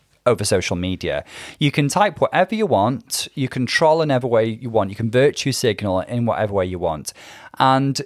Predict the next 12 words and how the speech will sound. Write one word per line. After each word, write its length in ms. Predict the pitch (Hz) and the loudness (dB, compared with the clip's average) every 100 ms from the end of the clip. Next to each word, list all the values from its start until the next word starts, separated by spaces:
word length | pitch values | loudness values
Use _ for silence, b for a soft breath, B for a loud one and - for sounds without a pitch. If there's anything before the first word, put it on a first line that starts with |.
| - | -10
the 180 | 143 156 | -2 0
worst 380 | 143 165 170 - | 4 4 2 0
consequence 840 | 151 151 160 - 135 98 95 - - | 0 0 -2 0 0 0 -2 -6 -4
is 220 | 127 120 | -2 0
that 180 | - 107 | 0 0
somebody 280 | - 120 120 | 0 2 2
will 80 | 110 | 0
clap 320 | - 113 - | 0 0 2
back 400 | 110 101 - - | 0 0 -6 -4
with 160 | 123 110 | -4 -4
a 60 | |
comment. 500 | - 127 101 90 85 | 0 0 2 -2 -6